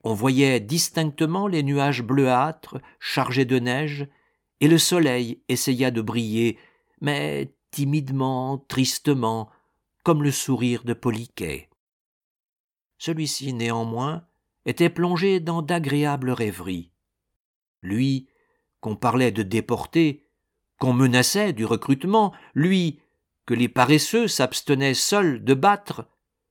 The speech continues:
lui, qu'on chargeait toujours des pires corvées, voilà qu'il s'en va maintenant toucher une somme folle. La Barigna a confiance en lui. Il est assis dans la propre charrette du gérant,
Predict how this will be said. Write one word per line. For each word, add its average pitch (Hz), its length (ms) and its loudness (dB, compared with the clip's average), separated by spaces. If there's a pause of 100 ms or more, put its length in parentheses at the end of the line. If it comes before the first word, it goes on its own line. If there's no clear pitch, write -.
(100)
lui, 127 460 0 (380)
qu'on 123 140 -2
chargeait 117 400 -2
toujours 147 560 0
des 104 180 -4
pires 151 440 -2
corvées, 123 640 0 (760)
voilà 143 400 -2
qu'il 131 220 -10
s'en 123 300 -6
va 98 220 -8
maintenant 127 640 -6 (460)
toucher 196 600 -4
une 165 220 0
somme 170 560 -4
folle. 139 680 0 (760)
La 120 160 -2
Barigna 147 680 2 (280)
a 151 100 4
confiance 208 600 0
en 101 100 -4
lui. 85 380 -8 (560)
Il - 160 -4
est - 160 -8
assis 185 280 -2
dans 104 140 -2
la 92 120 -6
propre - 400 -4
charrette 117 400 -4
du 104 140 -6
gérant, 190 500 2